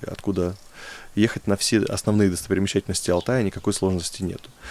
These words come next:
Даже можно с утра, э, добраться на экскурсии на ретранслятор, даже можно поехать на, э,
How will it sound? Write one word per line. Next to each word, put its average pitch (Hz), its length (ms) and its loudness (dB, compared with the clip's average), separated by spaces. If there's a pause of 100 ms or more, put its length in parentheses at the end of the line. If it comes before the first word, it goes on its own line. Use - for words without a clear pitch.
(200)
Даже 90 300 4
можно 87 260 0
с - 100 -4
утра, 87 540 2
э, 110 220 -8
добраться 87 440 -2
на 87 60 -2
экскурсии - 400 -2
на 78 160 -4
ретранслятор, 156 760 0
даже 90 260 2
можно 85 300 -2
поехать - 380 -6
на, 82 360 -2
э, 92 220 -6